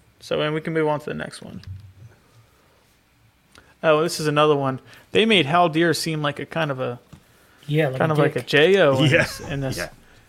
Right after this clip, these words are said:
Speaker 1: Because, and when they, when, in the book, when he comes up, you know, he's, the only person he's kind of a dick to is Gimli, because
Speaker 3: Mm-hmm.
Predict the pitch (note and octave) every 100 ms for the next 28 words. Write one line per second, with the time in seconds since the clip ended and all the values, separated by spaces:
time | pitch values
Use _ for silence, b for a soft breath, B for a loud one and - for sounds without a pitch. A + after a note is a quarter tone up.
0 | _ - D3+ E3 F#3 - F#3 E3+ E3+ E3+
1 | F#3+ E3+ D#3+ - D#3+ F3 F3 D3 C#3 G3+
2 | A3+ F#3 - F3 D#3+ D#3+ F3 D#3 F#3 F#3+
3 | - D3+ D3 D3 D#3+ - _ _ _ _
4 | E3 D#3+ F#3+ F#3 F#3+ G3 - D#3+ D#3 D#3+
5 | - E3+ C#3+ C3+ F3+ F#3 - D3 C#3 C#3
6 | C3+ C3 - b b b b b b -
7 | F3+ C#3+ F3+ C#3 B2+ - _ _ _ _
8 | _ - C#3+ D3 C#3+ C#3 -